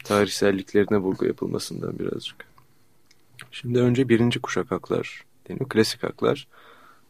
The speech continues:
Bunlar işte on yedi, par-, on, evet, on yedi ve on sekizinci yüzyıl, e, düşünürlerinin etkisiyle oluşan işte Amerikan ve Fransız devrimlerinde büyük ölçüde uygulanan haklar kastediliyor. E, klasik hakların özelliği de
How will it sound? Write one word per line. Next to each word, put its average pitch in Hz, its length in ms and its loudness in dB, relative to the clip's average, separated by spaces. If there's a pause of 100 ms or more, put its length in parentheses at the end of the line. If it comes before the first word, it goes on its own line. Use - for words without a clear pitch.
Bunlar 113 280 0
işte - 200 -6
on 123 160 4
yedi, 104 340 -2 (160)
par-, 98 240 0
on, 113 160 4
evet, 101 260 4
on 113 100 4
yedi 104 320 2
ve 101 80 2
on 104 100 2
sekizinci 95 460 -4
yüzyıl, 98 400 0 (180)
e, 95 80 -2 (880)
düşünürlerinin 101 580 -2
etkisiyle - 460 -2
oluşan 98 400 0 (280)
işte - 160 -4
Amerikan 107 360 0
ve 107 40 0
Fransız 98 440 -8
devrimlerinde 92 680 -4 (480)
büyük 107 200 0
ölçüde 98 280 -2
uygulanan 104 320 2
haklar 95 380 -6
kastediliyor. 92 600 -4 (920)
E, 101 480 6 (500)
klasik - 300 0
hakların 110 360 6
özelliği 101 500 4
de 147 180 2